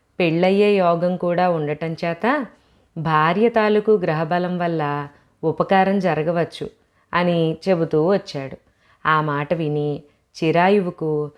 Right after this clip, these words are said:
ఎవ్వరూ పిల్లనివ్వడానికి ముందుకు రాలేదు. తన జాతకం సంగతి చిరాయువుకు కూడా తెలిసింది. అప్పుడు అతను తన తండ్రితో,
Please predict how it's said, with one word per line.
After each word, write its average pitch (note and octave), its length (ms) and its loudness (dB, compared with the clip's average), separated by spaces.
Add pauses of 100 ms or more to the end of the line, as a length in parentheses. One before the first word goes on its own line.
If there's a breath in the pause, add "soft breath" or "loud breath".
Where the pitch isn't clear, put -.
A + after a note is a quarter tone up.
(240 soft breath)
ఎవ్వరూ E3 580 0
పిల్లనివ్వడానికి D#3+ 1200 -2 (140)
ముందుకు E3 340 -2
రాలేదు. D3+ 520 0 (800)
తన G3 100 2
జాతకం E3+ 580 0
సంగతి F3 680 -2 (240)
చిరాయువుకు E3 520 0
కూడా D#3 240 0
తెలిసింది. D#3+ 600 -4 (580)
అప్పుడు E3 540 0
అతను D#3+ 340 0
తన D#3 200 -4
తండ్రితో, D3 720 -4